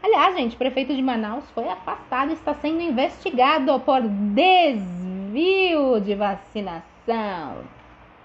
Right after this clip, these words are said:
Como que essas pessoas dormem? Não sei. Não sei mesmo.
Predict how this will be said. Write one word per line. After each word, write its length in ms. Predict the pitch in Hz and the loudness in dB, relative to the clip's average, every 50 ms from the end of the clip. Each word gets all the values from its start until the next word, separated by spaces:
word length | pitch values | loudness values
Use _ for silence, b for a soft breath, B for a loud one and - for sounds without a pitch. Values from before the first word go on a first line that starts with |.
| - - - - - - - - - - | -20 -20 -20 -20 -20 -20 -20 -20 -18 -8
Como 220 | - 440 539 605 523 | -6 -2 -2 -2 0
que 80 | - | 0
essas 220 | 466 480 381 320 - | 0 0 0 -4 -2
pessoas 460 | - 285 277 - - 254 254 247 247 - - - - - | -4 -6 -4 0 0 2 2 2 0 -2 -12 -20 -12 -10
dormem? 760 | 185 175 180 233 208 196 196 180 180 175 170 151 151 151 160 - - - - - - - | -6 2 4 6 6 6 4 0 -4 -8 -10 -12 -14 -14 -16 -20 -20 -20 -20 -20 -18 -10
Não 140 | - 233 262 | -6 -6 -6
sei. 320 | 254 - - 175 151 151 165 165 - - - - - - - - - - - - - - - - - - - - | -6 -8 -10 -10 -10 -10 -10 -14 -18 -20 -20 -20 -20 -20 -20 -20 -20 -20 -20 -20 -20 -20 -20 -20 -20 -20 -12 -6
Não 180 | 202 208 202 196 | -4 -2 -2 -4
sei 240 | - - 254 320 311 | -2 0 0 2 2
mesmo. 520 | 240 202 180 170 165 160 165 160 160 170 | 2 2 0 -2 -4 -4 -6 -10 -12 -12